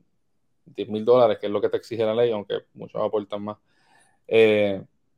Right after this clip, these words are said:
pues, contra, yo pienso que eso debe ir dirigido a, a,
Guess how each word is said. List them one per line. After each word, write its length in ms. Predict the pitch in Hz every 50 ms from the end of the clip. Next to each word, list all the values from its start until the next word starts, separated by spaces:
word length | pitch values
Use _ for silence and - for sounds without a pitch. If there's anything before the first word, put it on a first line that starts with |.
| _ _ _ _ _ _ _ _ _ _ _ _ _ _ _ _ _ _ _ _
pues, 120 | - 113
contra, 280 | - - 147 143 147 127
yo 120 | 123 117
pienso 260 | 104 131 139 135 156 123
que 80 | 110
eso 160 | - - 120
debe 300 | 120 120 123 123 123 120
ir 300 | 120 123 123 127 127 127
dirigido 640 | 123 127 120 123 117 117 139 143 139 131 120 117 110
a, 460 | 95 104 98 98 95 92 90 - - _ _ _ _ _ _ _ _ _ _ _ -
a, 500 | - - 92 90 - - 50 50 -